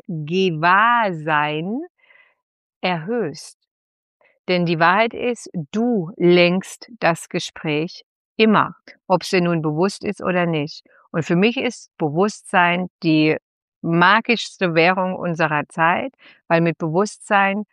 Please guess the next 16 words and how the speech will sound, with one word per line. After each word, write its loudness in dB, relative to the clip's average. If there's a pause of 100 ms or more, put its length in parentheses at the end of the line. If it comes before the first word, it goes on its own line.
(180)
kannst -4
du 0 (480)
bewusste 0 (160)
neue 2
Entscheidungen -2
treffen, -6
kannst -2
du 0 (360)
bewusst 2
was 0
kritisch -2
reflektieren 0
oder 0
auch -4
wohlwollend -2
reflektieren. -6